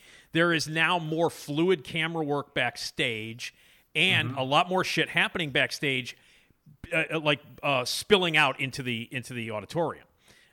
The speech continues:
Speaker 1: uh, which wasn't really happening, uh, for, for a long time. But now, like, there's more drama happening backstage that spills out into the auditorium, storylines that are happening as people are making their entrances. They didn't do that for a very, very long time on Raw,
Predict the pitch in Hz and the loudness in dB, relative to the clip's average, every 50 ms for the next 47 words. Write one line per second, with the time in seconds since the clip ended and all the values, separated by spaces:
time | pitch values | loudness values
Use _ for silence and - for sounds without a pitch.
0 | _ - 135 123 117 117 113 120 135 143 135 - 123 139 156 123 147 156 143 156 | _ -4 -2 0 0 0 -2 -2 0 -2 -2 -2 2 2 2 2 2 0 -2 0
1 | 170 175 180 240 285 269 - 147 123 110 117 - - 135 117 110 107 107 - - | 0 2 2 2 2 0 -2 -4 -6 -6 -8 -8 -6 -6 -4 -6 -6 -10 -10 -6
2 | 151 135 120 117 - 151 143 123 120 117 113 107 107 101 92 - 190 214 170 107 | -4 -4 -4 -4 -4 -4 -4 -4 -4 -4 -6 -6 -6 -8 -10 -8 -6 -6 -6 -6
3 | 92 92 104 117 120 127 135 135 131 139 147 131 127 123 131 123 107 120 123 135 | -8 -12 -10 -4 0 0 2 2 0 -4 -6 -6 -8 -6 -6 -8 -8 -6 -6 -4
4 | 143 156 156 143 110 123 135 127 123 127 120 107 117 120 117 - 127 123 110 107 | -2 -2 -2 -2 -2 -4 -4 -4 -4 -6 -8 -8 -6 -8 -6 -6 -8 -10 -6 -4
5 | 147 151 160 - - - 156 135 127 127 110 - _ - - - 127 123 - - | -2 -2 -2 -2 -4 -4 -2 -2 -2 -4 -6 -10 _ -20 -10 -6 -6 -6 -4 -6
6 | - - 147 143 147 135 147 135 131 123 120 123 117 113 110 104 - 147 139 135 | -6 -4 -4 -2 -2 0 -2 -2 -2 -4 -6 -6 -4 -4 -6 -6 -6 -4 -4 -2
7 | 131 131 131 127 123 - _ - _ _ _ - - - - 156 147 151 160 160 | -2 -2 -4 -6 -8 -12 _ -20 _ _ _ -8 -8 -2 2 2 4 4 4 2
8 | 156 156 151 139 117 147 135 131 120 135 131 127 - 135 127 123 117 - - - | 2 2 0 0 0 -2 -4 -2 2 2 2 2 0 -2 -2 -2 -2 -4 -4 -6
9 | 143 - 147 139 131 131 120 - 131 117 110 98 104 113 135 - 180 175 160 - | -6 -4 -4 -6 -4 -4 -6 -6 -8 -8 -6 -4 -4 -4 -4 -4 -4 -6 -4 -4
10 | 180 180 180 170 - - _ - 151 165 170 190 202 185 143 175 170 160 160 156 | -4 -2 -2 -4 -6 -8 _ 0 2 2 2 2 0 -2 -2 -2 0 0 0 0
11 | - - 143 127 113 101 95 95 104 143 190 226 196 147 120 113 117 107 101 98 | -2 -4 -6 -6 -6 -6 -8 -2 2 4 4 4 4 2 0 -2 -6 -8 -8 -10
12 | 98 92 92 92 - - 107 92 90 92 90 90 90 90 90 90 85 82 | -10 -12 -12 -12 -12 -12 -12 -12 -12 -12 -14 -14 -12 -10 -10 -8 -10 -10